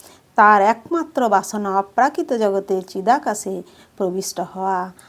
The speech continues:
আর এমনকি সেই অপ্রাকৃত জগতের চিদাকাশের দেদীপ্যমান ব্রহ্মজ্যোতিতেও তিনি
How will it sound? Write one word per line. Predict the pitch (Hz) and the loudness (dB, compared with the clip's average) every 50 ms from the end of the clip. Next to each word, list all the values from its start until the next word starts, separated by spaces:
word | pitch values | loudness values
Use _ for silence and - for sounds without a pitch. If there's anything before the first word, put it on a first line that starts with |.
| - - | -16 -8
আর | - 202 208 220 240 240 220 233 - | -2 2 4 4 4 2 -2 -4 -6
এমনকি | 285 254 269 302 359 403 403 370 - - 262 233 208 196 196 | -2 0 2 4 4 4 2 0 -2 -2 -2 -2 -2 -6 -8
সেই | - - - 226 233 233 - - | -10 -4 -2 0 0 0 -2 -4
অপ্রাকৃত | 311 277 254 262 - - 339 339 330 330 320 294 302 262 | 0 0 0 0 0 0 0 0 0 0 -6 -6 -4 -2
জগতের | 220 220 220 214 220 220 220 294 302 320 311 240 202 - | 2 2 2 4 2 0 0 2 2 2 2 0 -2 -6
চিদাকাশের | - - 208 190 214 240 277 269 339 302 294 - 247 226 208 190 190 - - - - - - - - _ _ _ _ _ _ _ _ _ _ _ _ _ _ - | -8 -10 -2 2 2 2 2 0 -4 -6 -4 -4 -4 -4 -4 -4 -6 -12 -20 -20 -20 -20 -20 -20 -20 _ _ _ _ _ _ _ _ _ _ _ _ _ _ -10
দেদীপ্যমান | 214 202 196 247 247 254 233 262 349 370 - - - 359 339 320 285 269 240 214 185 175 175 180 185 - _ _ _ _ _ _ - - | -10 -6 -4 0 0 0 2 2 2 2 0 -2 4 6 6 8 8 6 6 4 2 0 -4 -6 -10 -14 _ _ _ _ _ _ -14 -12
ব্রহ্মজ্যোতিতেও | 214 196 233 247 240 233 233 226 208 202 196 202 196 202 208 196 202 196 214 294 392 | -6 -2 0 0 0 0 -2 -2 -4 -4 -2 -2 -2 -2 -4 -8 -4 0 0 0 0
তিনি | 392 - 247 226 220 214 202 190 | 0 -2 -4 -4 -4 -4 -6 -8